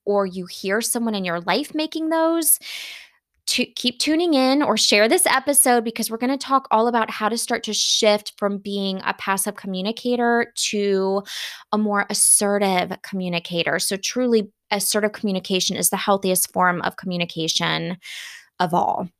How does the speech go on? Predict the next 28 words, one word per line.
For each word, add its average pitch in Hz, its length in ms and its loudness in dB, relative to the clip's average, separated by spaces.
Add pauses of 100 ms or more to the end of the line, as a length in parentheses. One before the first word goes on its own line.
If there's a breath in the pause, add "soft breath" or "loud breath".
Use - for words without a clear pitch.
(300)
So, 190 440 4
but 180 140 2
before 202 300 0
we 214 100 6
get 208 160 2
into 190 240 -2
that, 180 420 2
let's 190 460 0
really 202 300 0
quickly 208 420 -2
tackle 185 720 2
aggressive 180 480 0
communication. 175 1080 -2 (640)
So 196 560 6 (720 loud breath)
I'm 196 100 -2
sure 220 720 2
if 202 240 0
you 190 560 0
have 185 240 -8
lived 214 420 2 (260)
in 240 140 4
this 311 220 2
world 226 600 6
for 226 220 2
any 233 240 2
period 233 380 0
of 220 120 -2
time, 185 480 0